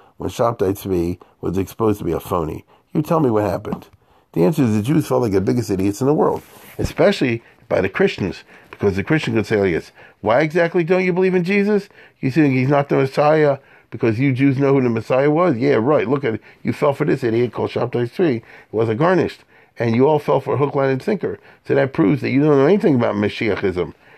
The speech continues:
So we Christians are better than you on that." You gotta admit, the guy stuck a point over there. It's very embarrassing. So what the Jews, most of them did was, "Let, let's just forget about this and move on. Let's not talk about it." And here's this Rabbi Yaakov Sasportas,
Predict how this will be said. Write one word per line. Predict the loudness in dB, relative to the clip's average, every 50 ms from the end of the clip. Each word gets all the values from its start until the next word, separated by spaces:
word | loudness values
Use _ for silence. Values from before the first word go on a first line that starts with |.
| -20 _ _ _
So | -2 0 2 2 2 2 0 -2 -6 -10 _ -2
we | -2 -2
Christians | 0 0 0 0 0 0 -2 0 0 0
are | 0
better | 2 2 2 0 0 -2
than | -4 -4 -2 -2
you | 0 0 0
on | 0
that." | 0 0 0 0 -2 -4 -8 _ _ _ _ _ _ _ _ _ _ _ _ _ _ _
You | -20 -18 -10 -6 -4 -2
gotta | 0 0 2 2
admit, | 2 2 2 2 0 0 -4 -8 _ _ _ _
the | -8 -4
guy | -2 -2 -2 -2
stuck | -2 -2 -2
a | -2
point | -2 -2 0 0 2 2
over | 0 0
there. | 0 0 0
It's | 0 0
very | 2 2 2
embarrassing. | 2 2 0 0 0 0 0 -2 -4 -6 -8 -10 _ _ -20 -20 -20 _ _
So | -6 -2 0 2 2
what | 2 0 -2 -2
the | -4 -4
Jews, | -2 0 0 0 0 0 -2 -6 -14 _ _ _
most | -2 2 2 2 2
of | 0 -2
them | -2 0
did | 0 0 0
was, | 0 -2 -2 -2
"Let, | -4 -6 -6 -4 -4
let's | -4 -4 -4
just | -6 -6 -6 -6
forget | -8 -6 -4 -4 -4
about | -4 -2 -4 -4 -4
this | -6 -8 -6 -6
and | -4 -2
move | -2 -2 -2 -2
on. | -4 -4 -4 -4
Let's | -4 -4 -6 -6 -6
not | -8 -8 -8 -10 -14 -20 -20 -20 -20 _ _
talk | -4 -2 -2 -2 -2
about | -2 -2 -2 -4 -4
it." | -6 -10 -12 -18 -20 -20 _ _ -14
And | -6 -2
here's | 0 2 2 2
this | 0 -2 -2 -2
Rabbi | -4 -2 0 0
Yaakov | 0 0 0 -2 -4 -6 -4
Sasportas, | -6 -8 -8 -8 -4 -2 -2 -2 -2 -2 -4 -4